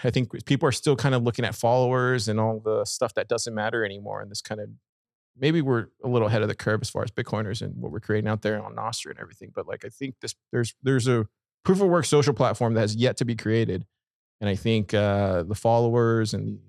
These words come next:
all that kind of stuff is gonna go away. It's literally gonna come down to what we just went over on the top, uh, stackers of the week, you know, where it's gonna be like, people are voting with their, their Bitcoin. I don't know.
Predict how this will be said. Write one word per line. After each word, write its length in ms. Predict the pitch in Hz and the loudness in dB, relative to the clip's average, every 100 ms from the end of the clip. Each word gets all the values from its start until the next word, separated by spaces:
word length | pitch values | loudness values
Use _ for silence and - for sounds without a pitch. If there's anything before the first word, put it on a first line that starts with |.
| - | -6
all 180 | 110 107 | -4 -2
that 160 | 101 | -6
kind 160 | - 107 | -6 -8
of 60 | |
stuff 200 | - 104 - | -4 -4 -4
is 80 | |
gonna 180 | - 95 | -10 -10
go 180 | 92 95 | -6 -4
away. 300 | 90 101 98 | -4 -6 -8
It's 140 | 98 - | -12 -4
literally 260 | 123 151 | 2 4
gonna 160 | 139 120 | 4 2
come 180 | 123 113 | 2 0
down 200 | 110 110 | 0 0
to 280 | - 101 101 _ _ _ | 0 0 -2 _ _ _
what 100 | - 113 | 0 4
we 120 | 143 | 4
just 200 | 135 - | 4 2
went 140 | 123 113 | 2 4
over 300 | 107 110 104 | 2 2 2
on 120 | 98 | 0
the 60 | 98 | -2
top, 380 | - 104 90 _ _ _ _ _ _ _ _ _ _ - | -2 -2 -2 _ _ _ _ _ _ _ _ _ _ -4
uh, 440 | 113 110 104 98 80 - _ _ - | 0 0 0 -4 -6 -12 _ _ -12
stackers 480 | - 117 170 104 104 | -2 0 0 -2 -4
of 80 | 95 | -4
the 80 | |
week, 280 | 98 170 170 | 0 0 0
you 60 | 104 | -4
know, 180 | 104 147 | -2 0
where 140 | 117 | 0
it's 100 | 104 | -2
gonna 140 | 113 107 | -4 -4
be 120 | 113 | -2
like, 300 | 101 104 _ _ _ _ _ _ | -2 -4 _ _ _ _ _ _
people 200 | 127 123 | -4 0
are 60 | 117 | 2
voting 400 | 113 113 127 120 | 4 4 4 2
with 200 | 110 - | 0 2
their, 440 | 117 113 113 107 - _ _ | 2 4 2 0 -6 _ _
their 100 | 107 | -6
Bitcoin. 500 | 104 - - - 120 - _ _ _ _ _ _ _ _ - | -2 -2 -4 -8 -10 -14 _ _ _ _ _ _ _ _ -2
I 40 | |
don't 80 | 120 | 2
know. 180 | 131 113 | 4 2